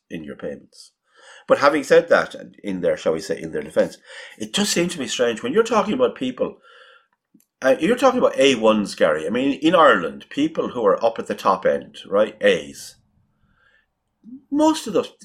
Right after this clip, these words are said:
they're, they're gonna be on a hundred grand, more than a hundred grand a year, aren't they?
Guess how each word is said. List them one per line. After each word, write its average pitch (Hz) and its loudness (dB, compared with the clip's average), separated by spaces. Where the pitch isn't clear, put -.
they're, 160 2
they're 220 0
gonna 247 4
be 165 2
on 98 8
a 90 2
hundred 92 -4
grand, 78 -2
more 117 2
than 120 -6
a 82 -2
hundred 87 -8
grand 80 -2
a 82 -14
year, 80 -4
aren't 165 -4
they? 220 -10